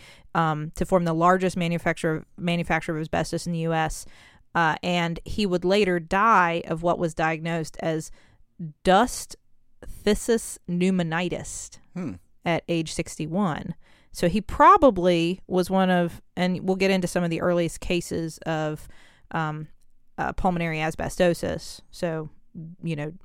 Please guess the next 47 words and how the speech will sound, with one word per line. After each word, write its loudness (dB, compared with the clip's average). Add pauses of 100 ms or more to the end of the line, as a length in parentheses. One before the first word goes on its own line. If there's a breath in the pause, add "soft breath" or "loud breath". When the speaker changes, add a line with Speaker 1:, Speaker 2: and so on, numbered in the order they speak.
(100)
Speaker 1:
the -6
destruction -2
of -6
the -6
lungs -6
that -8
occurs -4
because -8
of -6
asbestos. -4 (180 loud breath)
He's -16
probably 4 (160)
one -2
of -6
the -8
earliest -6
cases -6
of -12
that, -6
and -6
he -2
was -6
one -6
of -10
the -8
founders -2
of -6
one -6
of -12
the -10
largest -4
asbestos -8
companies -10 (140)
in -6
Speaker 2:
Yeah. -6
Speaker 1:
U -6
S -6
history. -6 (880)
Um, 0 (520 loud breath)
as 6
early 4
as 4
eighteen 0
ninety-seven, 0 (480)
we 0
started 2
to -2